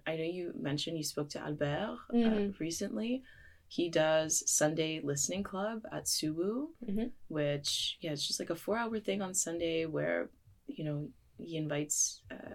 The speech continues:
Speaker 1: other D Js or he himself will play, and it's not, uh, it's not meant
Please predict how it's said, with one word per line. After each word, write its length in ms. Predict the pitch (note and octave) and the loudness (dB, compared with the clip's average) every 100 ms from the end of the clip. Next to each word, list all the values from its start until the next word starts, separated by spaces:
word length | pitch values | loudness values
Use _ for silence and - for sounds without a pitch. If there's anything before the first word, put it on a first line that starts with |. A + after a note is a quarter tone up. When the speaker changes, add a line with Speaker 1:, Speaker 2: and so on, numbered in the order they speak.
| - | -4
Speaker 1:
other 180 | - A3+ | -2 0
D 180 | A3+ A3+ | 0 0
Js 360 | G#3 G3 G3 E3 | 4 4 4 2
or 60 | |
he 140 | D#3 F3 | 0 0
himself 420 | E3+ - D3+ - | 0 0 0 -2
will 80 | D#3 | -4
play, 520 | D3+ D3 D3 D3 D3 | 0 2 2 2 -2
and 320 | - D#3 D3+ D#3 - - - - - - - - - | -6 -6 -6 -8 -16 -20 -20 -20 -20 -20 -20 -20 -10
it's 240 | - F3 - | -6 -2 0
not, 560 | E3 D#3+ E3 E3+ - | 0 0 -2 -4 -6
uh, 400 | - D3+ - - - - - - - - _ - | -4 -2 -2 -4 -8 -14 -20 -20 -20 -20 _ -10
it's 200 | G3 - | -2 0
not 220 | F#3+ G3 | 2 0
meant 460 | E3 D3+ A#3 C4 | 2 2 2 0